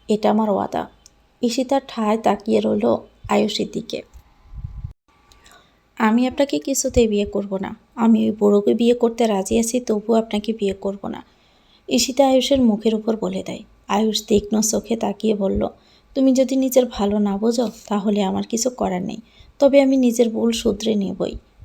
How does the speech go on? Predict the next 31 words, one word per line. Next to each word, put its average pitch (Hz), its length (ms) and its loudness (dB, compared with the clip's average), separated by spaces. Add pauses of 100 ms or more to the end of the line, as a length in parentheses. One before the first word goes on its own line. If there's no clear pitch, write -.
(140)
ঈশিতা 214 360 0
রেগে 208 280 0
বলল, 190 340 -4 (300)
"কি 269 120 -4
করবেন 262 360 4
আপনি? 254 300 -2 (580)
জোর 247 200 6
করে 254 200 4
আমায় 247 220 2
বিয়ে 220 220 0
করবেন? 311 340 2 (440)
প্রয়োজন 208 380 6
হলে 254 260 0
তাই 196 200 0
করব।" - 360 -10 (540)
আয়ুষের 262 460 4
স্পষ্ট - 420 -2
জবাব। 202 320 -6 (380)
ঈশিতাও 220 420 0
কম 226 280 2
যায় 214 200 2
না, 220 160 -2 (140)
সে 247 200 4
বলে, 190 280 -2 (440)
"আমি 294 220 4
মরে 247 300 4
যাব, 233 320 2 (220)
তবুও 220 380 4
কবুল 208 340 2
বলবো 190 280 -2
না, - 140 -8